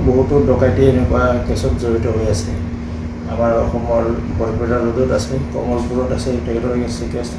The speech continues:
নলবাৰীত আছে, ওদালগুৰিত আছে, এনে তেনেকুৱা বহুত জেগাত কেছ আছে। আৰু মেঘালয়তো আছে, নংপো, এইবিলাকত বহুত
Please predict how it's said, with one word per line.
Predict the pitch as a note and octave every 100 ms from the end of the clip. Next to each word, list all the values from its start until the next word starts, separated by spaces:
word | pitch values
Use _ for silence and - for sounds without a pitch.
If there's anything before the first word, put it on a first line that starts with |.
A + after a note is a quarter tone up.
| -
নলবাৰীত | A#2+ A#2 A#2 B2+ C3+
আছে, | C3 - C3 - - - - - - - -
ওদালগুৰিত | - B2+ B2+ C3 C3+
আছে, | B2+ - C3+ - - - - - - - -
এনে | - - A2 A2+ -
তেনেকুৱা | A#2 A#2+ B2
বহুত | A#2+ A#2+ A#2
জেগাত | B2+ B2 B2
কেছ | C3 B2
আছে। | A#2+ A2+ C#3+ - - - - -
আৰু | - A2 A2 A2
মেঘালয়তো | G#2+ A2 A#2+ B2+ B2+ C3
আছে, | A#2+ -
নংপো, | - - A#2 A2+ A2+ - A#2+ A#2+
এইবিলাকত | A#2 A#2+ A#2+ A#2+ - A#2+
বহুত | A2+